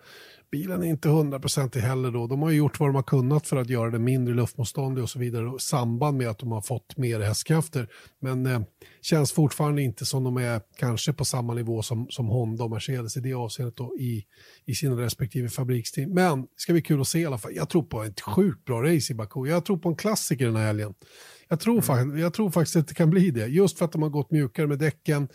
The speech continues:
Speaker 1: och vi har ett så sjukt jämnt startfält och den här långa raka som gör att det faktiskt går att påverka sin startposition. Det blir inget tåg,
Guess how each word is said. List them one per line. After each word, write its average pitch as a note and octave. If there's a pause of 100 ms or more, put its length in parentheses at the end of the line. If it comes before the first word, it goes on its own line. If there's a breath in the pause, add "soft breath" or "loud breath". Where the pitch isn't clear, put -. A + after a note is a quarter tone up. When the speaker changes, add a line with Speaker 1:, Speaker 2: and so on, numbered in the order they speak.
(160 loud breath)
Speaker 1:
och D3+
vi D#3+
har D3
ett C3+
så D3+
sjukt D3+
jämnt C#3+
startfält B2
och D#3
den C#3+
här C3+
långa C3
raka C3
som C#3
gör C#3
att A#2
det -
faktiskt B2
går B2+
att A2
påverka C3
sin B2
startposition. A#2+ (300 loud breath)
Det C#3
blir C3+
inget A2+
tåg, G2+